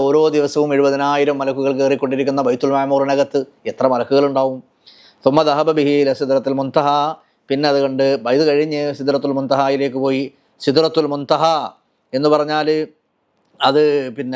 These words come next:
ഒരു പ്രത്യേക മരമാണത്, ഷജറത്തു സിദ്റത്തുൽ മുൻതഹ. അതിൻ്റെ അല്ലാഹു തആല ഉദ്ദേശിച്ച മഹാത്ഭുതങ്ങളൊക്കെ അവിടെ ഉൾക്കൊള്ളിച്ചിട്ടുണ്ട്. ഷജറത്തുൽ, ഷ-, ഷജറത്തുൽ മുൻതഹ, അതിൻ്റെ, അതിനെക്കുറിച്ചുള്ള വലിയ വർണ്ണനകളും അതിൻ്റെ ഇലകളെക്കുറിച്ച്,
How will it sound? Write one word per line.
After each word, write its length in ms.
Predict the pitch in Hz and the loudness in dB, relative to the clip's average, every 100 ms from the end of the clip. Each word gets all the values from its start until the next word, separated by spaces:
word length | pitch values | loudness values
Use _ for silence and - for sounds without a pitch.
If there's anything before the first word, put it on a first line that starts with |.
| 131 | -4
ഒരു 60 | 131 | -4
പ്രത്യേക 300 | 123 143 147 147 | 0 0 0 -2
മരമാണത്, 540 | 131 139 151 147 123 110 | -2 0 0 -2 -4 -8
ഷജറത്തു 360 | 120 127 135 139 131 | -6 -4 -4 -6 -4
സിദ്റത്തുൽ 340 | 127 127 131 | -4 -2 -4
മുൻതഹ. 280 | 120 113 120 101 - _ _ _ - | -6 -4 -2 -4 -8 _ _ _ -2
അതിൻ്റെ 280 | 117 127 139 | 0 4 2
അല്ലാഹു 260 | 131 143 143 151 | 2 0 -2 -2
തആല 260 | 147 151 151 | 0 0 -2
ഉദ്ദേശിച്ച 400 | 139 151 147 143 147 | -2 -6 -6 -4 -2
മഹാത്ഭുതങ്ങളൊക്കെ 800 | 139 147 151 147 151 151 151 151 | 0 0 0 -4 -6 -4 -4 -2
അവിടെ 120 | 151 151 | -2 -2
ഉൾക്കൊള്ളിച്ചിട്ടുണ്ട്. 680 | 139 151 147 147 143 143 143 - _ _ - | -2 -2 -2 -6 -4 -4 -4 -8 _ _ -4
ഷജറത്തുൽ, 440 | 135 135 139 143 147 135 | 0 2 2 2 0 0
ഷ-, 200 | 143 131 131 | 0 2 0
ഷജറത്തുൽ 460 | 139 143 151 151 151 143 | -2 0 0 -2 -4 -4
മുൻതഹ, 320 | 143 156 151 139 - _ _ _ | -2 0 0 0 -4 _ _ _
അതിൻ്റെ, 400 | 117 127 139 147 143 135 127 117 107 101 117 | -2 0 2 2 2 2 0 -2 -6 -4 -2
അതിനെക്കുറിച്ചുള്ള 640 | 139 139 143 143 147 143 135 | -2 0 -2 0 0 0 0
വലിയ 300 | 143 147 151 139 | 0 2 2 0
വർണ്ണനകളും 600 | 135 143 147 147 143 110 - _ _ _ _ | -4 -6 -4 -2 -2 -6 -14 _ _ _ _
അതിൻ്റെ 420 | 120 135 143 143 143 135 120 | 0 0 2 2 4 2 0
ഇലകളെക്കുറിച്ച്, 760 | 123 139 147 147 147 143 - | 0 0 0 0 -2 -2 -2